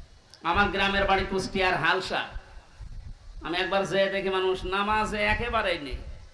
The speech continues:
গ্রামে তো যেতামও কম। মহসিন সাহেবকে বললাম, "মানুষজন বন্ধ হতো, মানুষ নামাজ পড়ে না।" নামাজ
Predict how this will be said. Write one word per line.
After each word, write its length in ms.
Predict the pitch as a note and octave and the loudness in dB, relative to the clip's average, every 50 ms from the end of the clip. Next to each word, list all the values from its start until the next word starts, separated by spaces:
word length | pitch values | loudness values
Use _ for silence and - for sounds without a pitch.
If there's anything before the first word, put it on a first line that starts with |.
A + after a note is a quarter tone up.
| - - - - | -18 -18 -14 -10
গ্রামে 260 | D#3+ F3+ F#3+ F#3+ F#3+ | -6 -6 -4 -4 -6
তো 120 | G3 G3 | -6 -8
যেতামও 460 | F3+ D3 F3 F3 F#3+ F#3+ F#3+ F#3 F3 E3+ - | -8 -6 -6 -2 -2 -2 0 0 -2 -4 -4
কম। 180 | D#3+ D#3+ E3 E3+ - - - - - - - _ _ _ - - - - - - | -4 -4 -4 -6 -10 -16 -20 -20 -20 -20 -20 _ _ _ -16 -10 -8 -6 -6 -6
মহসিন 500 | C#3+ D3 D#3 E3 F3+ F#3+ F#3 - F#3+ F#3+ | -6 -6 -2 0 0 0 0 0 -2 -2
সাহেবকে 340 | F3 F#3+ F#3+ F#3+ F#3+ - G3 | 0 0 0 0 0 -2 -4
বললাম, 280 | F3 F#3 F#3 F#3 F#3 F#3 | -2 -2 0 0 0 0
"মানুষজন 640 | F3 F3 F3 F3 F3 E3+ - D#3+ F3 F3 E3+ E3+ | 0 0 0 0 -2 -4 -4 -4 -2 -2 -2 -2
বন্ধ 220 | E3+ G#3+ A3+ A#3 A3 | -2 -4 -2 -2 -2
হতো, 260 | A3 G#3 G3 G3+ F#3+ | -2 -2 -2 -4 -4
মানুষ 200 | F3+ E3+ E3+ D#3+ | -4 -4 -4 -4
নামাজ 200 | D#3+ D3 C3+ B2+ - | -4 -6 -8 -10 -12
পড়ে 180 | C3 B2 A#2 A2+ | -12 -12 -10 -10
না।" 600 | - - - - - - - F3 E3+ E3 F3+ F#3+ | -6 -6 -6 -8 -8 -14 -12 -10 -8 -4 -2 -2
নামাজ 420 | G3+ G#3 A3 A3+ A3+ G#3+ G3+ - | -2 0 0 0 0 0 -2 -4